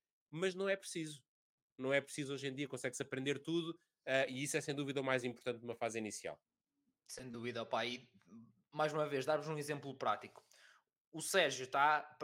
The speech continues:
Speaker 2: é um dos formadores no M B, M B A da Magma Studio, que para quem não possa não conhecer, ah, literalmente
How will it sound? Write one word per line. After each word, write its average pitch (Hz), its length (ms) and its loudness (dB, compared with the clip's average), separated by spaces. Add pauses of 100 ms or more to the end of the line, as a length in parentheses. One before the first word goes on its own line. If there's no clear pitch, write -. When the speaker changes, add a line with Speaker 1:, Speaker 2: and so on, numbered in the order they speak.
Speaker 2:
é 131 120 2
um 143 200 -6
dos 131 560 -6
formadores 143 680 0
no 147 180 -2
M 151 160 -2
B, 147 380 -2
M 143 180 -4
B 147 160 2
A 156 220 6
da 143 240 -2
Magma 147 400 0
Studio, 156 420 -10
que - 220 -20
para 110 100 -8
quem 117 160 -8
não 120 180 -8
possa 123 280 -6
não 127 120 -8
conhecer, 143 540 -4 (400)
ah, 123 440 2
literalmente 123 600 -4